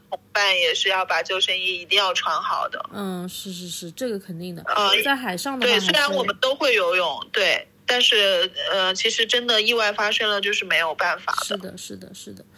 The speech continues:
Speaker 2: 这个是肯定，
Speaker 1: 对，对。
Speaker 2: 不管是什么时候，其实只要在水上，我觉得还是要把救生衣穿上。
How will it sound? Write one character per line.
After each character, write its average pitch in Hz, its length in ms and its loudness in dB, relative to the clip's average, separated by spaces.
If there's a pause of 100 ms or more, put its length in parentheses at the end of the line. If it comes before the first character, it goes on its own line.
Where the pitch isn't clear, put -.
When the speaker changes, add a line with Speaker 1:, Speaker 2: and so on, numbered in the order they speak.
(240)
Speaker 2:
这 277 160 -8
个 196 160 4
是 190 300 2
肯 185 180 -4
定， 190 80 4
Speaker 1:
对， 185 120 6
对。 160 180 0
Speaker 2:
不 285 100 -6
管 185 240 -4
是 208 220 -6
什 185 160 -6
么 175 120 -6
时 185 140 -8
候， 180 120 -4
其 202 200 -8
实 190 380 -6 (420)
只 - 120 -10
要 185 160 -2
在 262 120 -2
水 196 280 -4
上， 240 260 -6
我 175 80 -2
觉 175 140 -10
得 185 60 -6
还 175 140 -6
是 170 160 -10
要 214 80 -6
把 165 200 -8
救 185 200 -8
生 180 160 -10
衣 180 220 -6
穿 180 220 -10
上。 180 200 -12